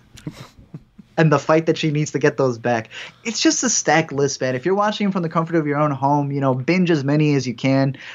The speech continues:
Uh, as I always say, definitely keep a lookout on your favorite categories and what, uh,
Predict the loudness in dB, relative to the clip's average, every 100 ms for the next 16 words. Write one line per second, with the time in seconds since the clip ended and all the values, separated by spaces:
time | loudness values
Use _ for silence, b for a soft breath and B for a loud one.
0 | B 0 2 2 2 2 2 2 -2 -2
1 | -2 0 0 0 -2 -4 -4 -2 -2 0
2 | 0 0 0 0 0 -4 -4 0 0 2
3 | 0 2 2 2 2 2 0 -2 0 0
4 | 0 -4 -6 -4 -4